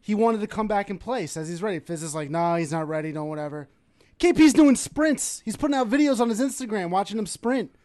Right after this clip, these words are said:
throwing that in Fizz's face. So you know what I think happened today? K P has been pissed off for a long time. He, this last couple of years with Phil, and he's got, he's had three head coaches already. This kid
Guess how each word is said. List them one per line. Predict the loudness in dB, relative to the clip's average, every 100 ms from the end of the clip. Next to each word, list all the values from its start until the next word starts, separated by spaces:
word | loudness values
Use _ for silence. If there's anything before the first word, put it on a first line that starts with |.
| _ _
throwing | _ 2 4 4
that | 0
in | -2
Fizz's | -6 -6 -8 -12
face. | -14 -14 -16 -16 _ _ _ _ _ _ _
So | -6
you | 2
know | 4
what | 6
I | 4
think | -2 0
happened | -2 -2 -4
today? | -4 -6 -8 _ _ _ _ _ _ _ _
K | -6 -2
P | -2 -2
has | -2
been | -4 -10
pissed | -6 -6 -2
off | -2 -2
for | -6
a | -10
long | -8 -8 -10
time. | -12 -16 -16
He, | -10 -2 -2 -2 -16 -20
this | -8 -4
last | -4 -4
couple | -6 -6 -4
of |
years | -4 -4 -4
with | -12
Phil, | -6 -4 -4 -4 -10 _ _
and | -14
he's | -12 -10
got, | -6 -8
he's | -6 -4
had | -4 -6
three | -8 0 4 6
head | 6 2
coaches | 2 -2 -2 -2 -4
already. | -4 -4 -6 -12 _ _ _ _ _ _ _ _ _ _ _ _ _ _ _ _ _ _ _ -2
This | 0 0
kid | -4 0 0 -2